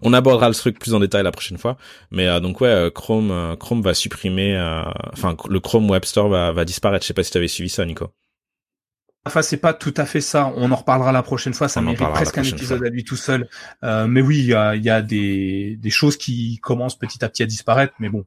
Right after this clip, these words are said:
Speaker 2: t'inquiète pas, euh,
Speaker 1: On, on survivra.
Speaker 2: V L C va pas disparaître pour autant, hein.
Speaker 1: Non, c'est sûr,
Speaker 2: Euh,
Speaker 1: c'est sûr.
Speaker 2: donc voilà, je pense qu'on a fait le tour. On a été concis pour une fois. Je crois qu'on a presque pas dépassé l'heure et c'était le deal que tu m'avais donné. Tu m'as dit, « Je veux bien enregistrer avec toi, mais ça dépasse pas une heure. »
Speaker 1: Ouais.
Speaker 2: Ok.
Speaker 1: Et,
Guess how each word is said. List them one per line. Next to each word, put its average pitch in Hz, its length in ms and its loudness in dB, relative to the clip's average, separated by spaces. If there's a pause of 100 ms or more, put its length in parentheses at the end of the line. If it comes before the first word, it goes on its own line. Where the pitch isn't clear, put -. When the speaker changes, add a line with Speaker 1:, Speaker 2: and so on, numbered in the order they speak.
Speaker 2:
t'inquiète - 300 0
pas, 104 380 0
euh, - 40 -10 (100)
Speaker 1:
On, - 260 -10
on - 40 -6
survivra. 80 400 -2
Speaker 2:
V 113 100 2
L 117 100 2
C 139 160 0
va 120 120 0
pas 117 140 -2
disparaître 113 440 -2
pour 104 120 -6
autant, 95 320 -6
hein. 101 60 -2
Speaker 1:
Non, 87 240 -4
c'est - 160 -6
sûr, - 220 -4 (260)
Speaker 2:
Euh, - 60 0
Speaker 1:
c'est 107 80 0
sûr. 107 180 -4 (340)
Speaker 2:
donc - 200 4
voilà, 190 320 2 (120)
je - 140 -20
pense 180 160 0
qu'on 170 100 -2
a 156 80 0
fait - 140 -4
le 135 60 -4
tour. 226 340 -2
On 123 100 -4
a 120 60 -2
été 123 240 -4
concis 185 360 2
pour 196 140 2
une 165 80 2
fois. 233 160 4
Je 143 80 0
crois 196 220 -2
qu'on 123 140 -2
a 107 40 0
presque - 400 -2
pas 151 120 -2
dépassé 123 400 -2
l'heure 156 220 0
et 135 60 -4
c'était 127 300 -2
le 117 160 -2
deal 156 200 -4
que 135 100 -4
tu - 140 -10
m'avais 110 200 -4
donné. 117 320 -2
Tu - 160 -10
m'as 117 80 -2
dit, « 127 200 -10
Je 120 60 -8
veux 123 80 0
bien 160 140 2
enregistrer 202 300 2
avec 175 160 0
toi, 190 120 2
mais 180 80 0
ça - 120 -2
dépasse 139 260 0
pas 170 100 -2
une 143 140 0
heure. » - 180 -6 (240)
Speaker 1:
Ouais. 90 240 -2
Speaker 2:
Ok. 214 140 2
Speaker 1:
Et, 101 120 2